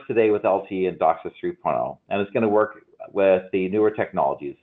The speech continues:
doxis three point one for the cable environment and five G for the L T E environment.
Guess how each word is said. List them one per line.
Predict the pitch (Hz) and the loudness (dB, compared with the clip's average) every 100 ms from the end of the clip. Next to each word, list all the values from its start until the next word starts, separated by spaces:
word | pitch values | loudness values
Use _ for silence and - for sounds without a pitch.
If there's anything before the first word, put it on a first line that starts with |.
| _ | _
doxis | - 85 - 90 | 0 0 0 -8
three | - 95 | -8 -4
point | 98 82 | -2 2
one | 92 98 - | 2 2 -2
for | - 76 64 62 | -4 -2 -2 -6
the | |
cable | 73 110 104 98 | -6 -2 0 0
environment | 90 85 82 82 | 0 2 2 -2
and | - 76 - | -8 -8 0
five | 82 80 | 2 2
G | - 80 78 | -4 -8 -6
for | - | -6
the | 76 | -2
L | 73 73 | -2 -2
T | - | -6
E | 76 | -12
environment. | 65 60 57 - | -6 -6 -6 -12